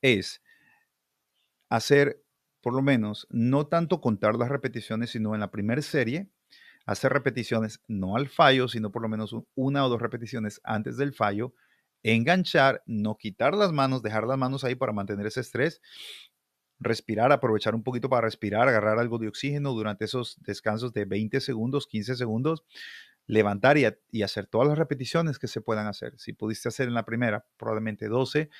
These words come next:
a lo mejor ahorita vas a poder hacer diez, a lo mejor vas a hacer ocho, no importa. Y se repite así hasta completar la serie número cuatro o la serie número cinco. Eso, yo tengo un método que le llamo el treinta y seis y es básicamente es un seis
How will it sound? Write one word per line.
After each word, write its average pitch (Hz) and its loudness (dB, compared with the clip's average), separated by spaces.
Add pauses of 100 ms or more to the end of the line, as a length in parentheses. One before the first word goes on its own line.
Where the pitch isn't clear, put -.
(120)
a - -6
lo 101 -2
mejor 110 -2
ahorita 113 2
vas 113 2
a - -4
poder 113 4
hacer 104 -2
diez, 110 -2
a - -2
lo 120 -2
mejor 117 -4
vas 117 -4
a - -8
hacer 131 -4
ocho, 151 -4
no 110 -2
importa. 139 -2 (380)
Y 113 -8
se 120 2
repite 147 4
así 202 0
hasta 147 2 (320)
completar 113 2
la 113 0
serie 104 -4
número 101 -4
cuatro 101 -2
o 113 -4
la 101 -4
serie 98 -6
número 98 -4
cinco. 131 0
Eso, - -4
yo 110 -2
tengo 113 2
un 113 4
método 117 2
que 110 -6
le 104 0
llamo 104 0
el 95 -6
treinta 104 0
y 107 -2
seis 131 0
y - -4
es 107 -2
básicamente 123 2
es - -4
un 110 -2
seis 131 0